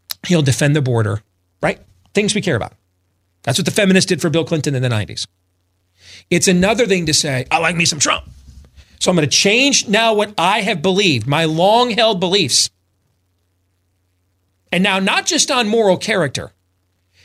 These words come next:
See, the issue isn't that you voted for Donald Trump, eh, eh, n-, knowing that he was an adulterer.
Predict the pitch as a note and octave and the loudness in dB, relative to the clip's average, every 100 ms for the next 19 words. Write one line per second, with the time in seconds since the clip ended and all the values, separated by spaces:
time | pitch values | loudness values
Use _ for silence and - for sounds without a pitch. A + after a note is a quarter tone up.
0 | - - B3+ A3+ A#3+ E4+ - D4+ C4+ B3 | -4 2 2 2 0 -2 0 0 0 0
1 | C4 A#3+ F#3+ G3 - F#3+ D3 F3+ F3 D#3 | 2 2 0 0 0 -2 2 2 2 0
2 | E3 C#3+ C#3+ D3 C3 - B2+ A2 - _ | -2 0 0 0 -2 0 2 0 -4 _
3 | _ _ _ _ _ _ _ _ _ _ | _ _ _ _ _ _ _ _ _ _
4 | _ _ _ _ _ _ _ _ _ _ | _ _ _ _ _ _ _ _ _ _
5 | _ _ - E3 F#3+ F#3 F3+ F#3+ F3+ - | _ _ -6 -2 -2 2 4 4 0 2
6 | E3+ F#3+ F#3+ E3 D#3 D3+ D3+ C#3 C3 B2 | 4 6 4 4 2 4 4 2 2 2
7 | A#2 - G#1 | 0 -4 -12